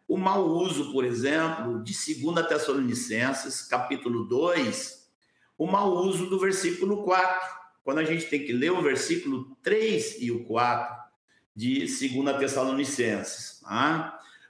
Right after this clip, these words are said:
Porque aqui diz assim: olha o versículo três, "Ninguém de nenhum modo vos engane, porque isto não acontecerá." Isto que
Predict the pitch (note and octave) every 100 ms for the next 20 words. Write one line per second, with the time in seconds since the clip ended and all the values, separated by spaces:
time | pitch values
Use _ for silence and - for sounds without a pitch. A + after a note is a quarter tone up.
0 | _ D3+ E3+ - E3+ D#3 A#2 - - -
1 | _ _ _ - A#2 - E3+ E3 F#3 F#3
2 | D3+ D3+ C3 F3 F#3+ F#3+ - E3 E3 B2+
3 | B2+ A2 G2 - - - - F3 G3 G#3+
4 | F#3+ D#3+ G#3+ A3+ A3 B3 D#3 E3+ F3 G3
5 | G3 E3 D#3 E3+ E3+ D#3 C#3+ C#3+ D3 A2+
6 | A2 G#2+ G#2+ G#2 G#2+ - _ _ _ _
7 | D#3+ E3 G3+ A3 E3+ E3 D#3+ - - D#3+
8 | D3 B2+ C3 D#3+ F3+ F3 - C#3 - -
9 | G#3+ G#3 C3+ D3 - - - D#3 D#3+ E3+
10 | - B2+ A#2+ - -